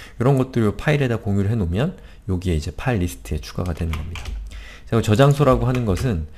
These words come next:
이 프로젝트가 만약에 프로그램과 관련된 프로젝트라고 한다면 여러분이 버전 관리 시스템을 사용을 하시겠죠? 그럼 이 버전 관리 시스템에,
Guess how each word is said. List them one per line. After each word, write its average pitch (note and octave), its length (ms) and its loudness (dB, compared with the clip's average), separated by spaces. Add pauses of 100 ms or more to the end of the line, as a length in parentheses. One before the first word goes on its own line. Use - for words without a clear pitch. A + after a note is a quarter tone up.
(260)
이 A#2 100 2
프로젝트가 D3 840 4
만약에 G#2 720 4
프로그램과 D3+ 520 6
관련된 F#2 680 2
프로젝트라고 E2+ 920 2
한다면 F2 500 -2 (460)
여러분이 G2+ 340 2
버전 A#2+ 320 4
관리 A2+ 160 2
시스템을 G2 460 -2
사용을 G2 320 -2
하시겠죠? A2 580 -6 (380)
그럼 G#2+ 160 4
이 - 20 0
버전 A2 280 4
관리 B2 160 4
시스템에, A2+ 480 -2